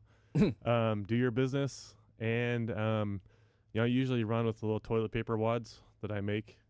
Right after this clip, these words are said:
Speaker 2: in, like, a little Ziploc bag or something.
Speaker 1: Okay.
Speaker 2: Um, so you use that, or there's been plenty of times where I don't have that,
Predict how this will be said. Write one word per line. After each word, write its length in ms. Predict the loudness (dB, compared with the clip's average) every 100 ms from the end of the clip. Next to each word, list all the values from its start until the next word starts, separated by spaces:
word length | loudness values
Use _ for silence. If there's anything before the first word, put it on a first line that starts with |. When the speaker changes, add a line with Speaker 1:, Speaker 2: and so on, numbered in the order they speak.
| -12
Speaker 2:
in, 80 | -6
like, 140 | -6
a 40 | -4
little 140 | -4
Ziploc 360 | -6 -6 -8 -6
bag 260 | -6 -6 -6
or 60 | -6
something. 420 | -6 -4 -4 -4 -10 -14
Speaker 1:
Okay. 260 | -12 -12 -16 -16 -6
Speaker 2:
Um, 460 | -2 0 -2 -6 -10
so 140 | -2
you 120 | -2 0
use 220 | -2 -2
that, 340 | -2 0 -2 _ 0
or 460 | 2 4 2 0
there's 140 | -4 -2
been 140 | -4
plenty 300 | -4 -4 -2
of 40 | -4
times 380 | -4 -4 -4 -6
where 100 | -10
I 60 |
don't 280 | -8 -8 -6
have 200 | -8 -8
that, 300 | -6 -6